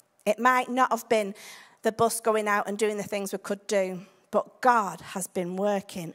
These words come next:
and moving and bringing Christians together. Church, wherever you are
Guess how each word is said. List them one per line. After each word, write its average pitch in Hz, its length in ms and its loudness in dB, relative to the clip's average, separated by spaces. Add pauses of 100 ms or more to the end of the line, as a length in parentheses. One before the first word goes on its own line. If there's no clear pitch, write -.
and 175 220 -6
moving 180 520 -4
and 175 200 -6
bringing 208 420 -2
Christians 185 540 -8
together. 185 560 -8 (2000)
Church, 254 480 -2
wherever 233 340 -4
you 214 160 -4
are 180 380 -6